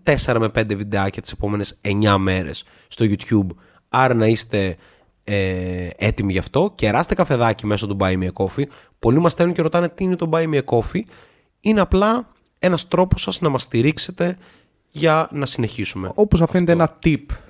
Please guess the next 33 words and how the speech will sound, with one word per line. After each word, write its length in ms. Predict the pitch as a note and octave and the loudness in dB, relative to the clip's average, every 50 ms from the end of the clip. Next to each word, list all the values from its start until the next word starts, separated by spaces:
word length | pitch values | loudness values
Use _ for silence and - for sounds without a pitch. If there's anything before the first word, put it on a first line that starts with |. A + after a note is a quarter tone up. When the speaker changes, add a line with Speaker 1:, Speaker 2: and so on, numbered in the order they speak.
| _ _ | _ _
Speaker 2:
ας 120 | - G#2 B2 | -6 -4 -4
Speaker 1:
Ακριβώς. 240 | C3 - - A2+ A2+ | -2 0 0 2 2
Speaker 2:
πούμε, 280 | A#2 B2+ D#3+ G3+ A3+ A3 - - - _ _ _ D#3 | 4 4 4 2 0 -2 -8 -16 -20 _ _ _ -10
σε, 140 | D#3+ - B2 | -4 -2 0
Speaker 1:
Ακριβώς. 380 | A#2 A2+ A2+ A2 A2 G#2+ A2 A2 | 2 2 2 2 2 0 -2 -2
Speaker 2:
στο 100 | - C#3+ | -4 -2
καφέ 340 | - A#2 G#2+ - - A#2+ G#2+ | -2 -2 -2 0 0 -2 -2
που 120 | A2 G2+ | -2 -2
πάτε, 440 | - C3 B2+ D3+ E3 - B3+ B3+ - | -2 0 2 2 2 2 0 -2 0
είναι 200 | - G#3 G#3 G#3 | 0 0 0 0
κάτι 220 | F#3+ F#3 F3+ F3+ F3 | 2 2 0 0 0
τέτοιο, 400 | - C#3+ C#3 - - E3+ D#3+ C#3+ | -2 -2 -2 -2 -2 -2 -2 0
αλλά 300 | - B2+ C3+ C3 C3 C#3 | -2 -2 -2 -2 -2 -4
για 260 | C3+ B2 B2 B2+ B2+ | -4 -2 -4 -4 -2
το 200 | - B2 B2 C3 C3+ | -2 0 0 2 2
αγαπημένο 400 | B2 A#2 A#2 - G#2+ A2 A#2 A#2+ | 2 0 -2 -2 -2 -2 -2 -2
σας 220 | - - A#2+ - - | -4 -6 -10 -8 -6
podcast, 240 | G2 F#2+ - - - | -6 -6 -6 -6 -8
Speaker 1:
Ακριβώς, 220 | D#3 - D#3 B2 | -4 0 0 0
Speaker 2:
έτσι. 100 | A#2 A2 | 0 0
Speaker 1:
για 80 | A#2+ A#2+ | 0 0
να 60 | A#2+ | 0
μπορέσει 320 | A#2+ C3+ C#3 D3+ E3 D3+ | 2 2 2 2 2 0
το 100 | - D#3 C#3 | -2 -2 -2
podcast 260 | D#3 D#3 C#3+ - D3+ - - | -2 -2 -2 -2 -6 -8 -6
και 120 | - F3+ E3+ | -2 0 0
να 80 | D#3 | 2
αναπτύσσεται 500 | C#3 B2 A2 - - - F#3+ F#3 - - | 2 0 -2 -4 -6 -8 -8 -8 -8 -10
και 100 | F#3+ - | -8 -6
να 100 | D#3 B2 | -6 -4
παραμένει 380 | A#2 - G#2+ G#2 G#2+ A#2+ C3 C3 | -2 -2 -2 -2 -2 -2 -2 -4
όπως 280 | B2 A#2 - G#2 - - | -4 -6 -6 -8 -10 -6
πάντα, 500 | - A2+ A#2 A#2+ B2+ B2+ C3+ D3 C#3+ | -2 0 0 0 0 0 -2 -2 -4